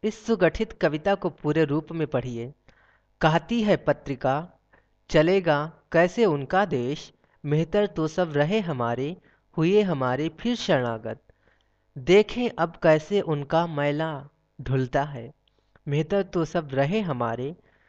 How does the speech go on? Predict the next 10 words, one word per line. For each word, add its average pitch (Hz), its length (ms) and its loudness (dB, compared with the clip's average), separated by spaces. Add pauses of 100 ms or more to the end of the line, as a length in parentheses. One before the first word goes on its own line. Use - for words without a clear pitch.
(260)
हुए 180 220 8
हमारे 156 440 2
फिर 233 260 -4
शरणागत।" 120 640 -4 (540)
अगर 139 300 0
वहीं 147 360 -2
के 131 320 -6 (340)
वह 165 360 0 (340)
हो 190 120 2
जाते 139 560 0